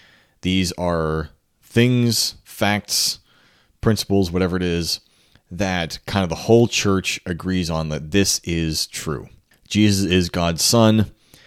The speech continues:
He was crucified, died, and resurrected. Things like that. Things that are really not arguable. If you try to say that Jesus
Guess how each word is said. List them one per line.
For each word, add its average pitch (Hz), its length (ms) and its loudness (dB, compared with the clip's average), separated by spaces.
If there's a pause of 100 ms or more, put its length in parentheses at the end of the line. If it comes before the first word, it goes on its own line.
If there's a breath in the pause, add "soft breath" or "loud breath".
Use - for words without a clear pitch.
(100)
He 90 140 -4
was 85 100 -2
crucified, 87 580 -2
died, 82 220 -2
and 78 120 -6
resurrected. 87 720 -2 (600)
Things 98 200 2
like 85 140 0
that. 69 160 -8
Things 104 200 0
that 98 200 -2
are 85 140 -6
really 117 320 6
not 101 420 0 (320)
arguable. 80 600 -6 (280)
If - 140 -6
you 90 100 -4
try 104 360 0
to - 160 -4
say 95 200 0
that 87 100 -2
Jesus 87 500 -4